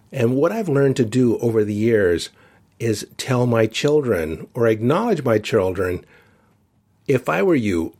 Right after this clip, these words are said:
I would be proud of myself. Are you proud of yourself? I think that's quite an, an accomplishment. How do you feel about it?" And I just don't do this with my kids.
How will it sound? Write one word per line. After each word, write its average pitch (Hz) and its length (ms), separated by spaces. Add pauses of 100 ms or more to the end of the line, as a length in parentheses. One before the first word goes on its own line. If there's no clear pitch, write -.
(380)
I 143 140
would 131 140
be 104 120
proud 104 280
of 104 60
myself. 78 640 (400)
Are 110 100
you 131 160
proud 147 300
of 131 100
yourself? 127 560 (720)
I 170 100
think 156 220
that's 110 160
quite 117 260
an, 107 120 (260)
an 117 100
accomplishment. 127 760 (240)
How 135 200
do 110 80
you 135 180
feel 110 280
about 78 240
it?" - 140 (500)
And 113 140
I 113 120
just 139 320
don't 160 220
do 143 160
this 127 220
with 131 180
my 101 160
kids. 170 580